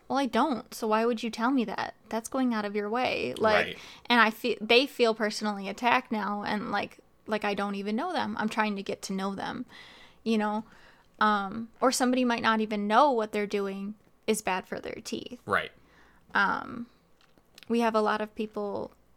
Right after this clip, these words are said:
Speaker 1: who drink lemon water, and they just,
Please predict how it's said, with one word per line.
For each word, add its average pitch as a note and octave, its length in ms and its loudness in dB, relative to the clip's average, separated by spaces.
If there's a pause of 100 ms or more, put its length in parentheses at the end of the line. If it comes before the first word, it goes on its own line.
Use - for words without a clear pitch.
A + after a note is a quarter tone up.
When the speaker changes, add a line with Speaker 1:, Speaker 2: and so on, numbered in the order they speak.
(280)
Speaker 1:
who G3 460 -2 (440)
drink G3+ 340 -8 (140)
lemon D#4+ 380 0
water, - 340 -6 (320)
and G#3 160 -2
they G#3 120 -4
just, G#3 200 -8